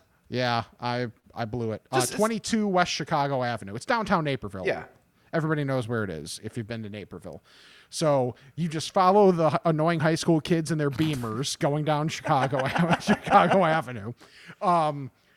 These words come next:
Speaker 1: so I was all excited 'cause I hadn't had Cookie Dough Creations in a minute. I was very basic in my order.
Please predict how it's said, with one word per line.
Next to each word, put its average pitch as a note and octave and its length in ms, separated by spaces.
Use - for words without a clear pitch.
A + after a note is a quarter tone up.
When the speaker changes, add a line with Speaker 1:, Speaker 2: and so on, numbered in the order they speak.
Speaker 1:
so D#3+ 320
I G3+ 140
was G#3 140
all F3+ 160
excited D3+ 320
'cause A#2+ 100
I - 40
hadn't D#3+ 140
had C3+ 120
Cookie D3+ 260
Dough C#3 120
Creations C3 500
in A#2+ 80
a - 20
minute. B2 300
I D3 80
was D#3+ 100
very G#3 140
basic F3 480
in F#3 80
my E3 180
order. F3 380